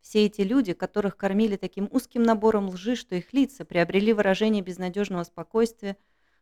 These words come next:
словно признаться в том отчаянии, лишениях, которые столь явно их угнетали, означало бы лишиться Божьего благоволения. Но вот дети...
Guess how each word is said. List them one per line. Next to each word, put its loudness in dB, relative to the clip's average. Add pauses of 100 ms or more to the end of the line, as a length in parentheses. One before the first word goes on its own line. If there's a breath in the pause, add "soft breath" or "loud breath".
словно 6
признаться 2
в -10
том 2
отчаянии, 0
лишениях, 0
которые -2
столь -2
явно 4
их -2
угнетали, 0
означало -2
бы -4
лишиться -8
Божьего -2
благоволения. -6 (480)
Но 0
вот 0
дети... -4